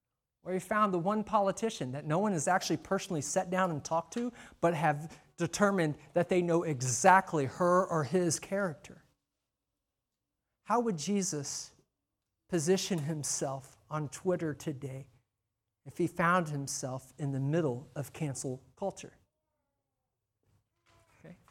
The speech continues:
Now, how does this relate to Stranger Things? Hold on. I'll make this magical connection, I think.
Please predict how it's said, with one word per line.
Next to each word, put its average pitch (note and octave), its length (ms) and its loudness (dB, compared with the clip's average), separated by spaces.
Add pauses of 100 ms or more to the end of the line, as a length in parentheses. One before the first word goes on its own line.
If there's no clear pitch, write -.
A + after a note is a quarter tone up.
(460)
Now, A3 80 -2
how C4+ 120 10
does C#4 180 2
this G#3 220 0
relate E3+ 320 2
to D#3 80 0
Stranger E3 420 0
Things? F3+ 480 -2
Hold F3 200 2
on. D3+ 180 -4 (640)
I'll D#3+ 120 10
make F3 240 4
this C#3+ 200 -2
magical D3 480 0
connection, D3 480 2
I C#3 80 -4
think. E3 360 0